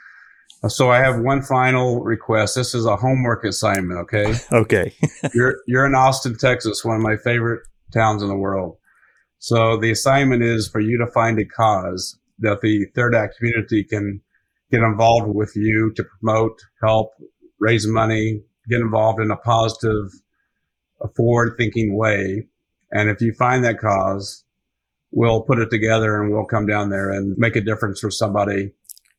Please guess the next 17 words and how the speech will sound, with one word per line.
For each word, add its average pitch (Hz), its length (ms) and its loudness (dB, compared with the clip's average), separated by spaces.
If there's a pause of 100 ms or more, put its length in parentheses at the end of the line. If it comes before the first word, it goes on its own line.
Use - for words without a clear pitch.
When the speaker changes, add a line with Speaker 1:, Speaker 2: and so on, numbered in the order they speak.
(240)
Speaker 1:
hold 135 240 2
a 113 80 2
hand, 117 600 0 (260)
help 127 160 0
some 113 160 0
people 113 380 0
in 107 100 0
need, 110 340 0 (380)
and 107 140 0
do 117 120 2
something 110 400 0
good. 98 320 -4
So 98 480 -6
that's 110 220 -2
your 101 100 -4
homework 101 360 -4
assignment. 92 460 -8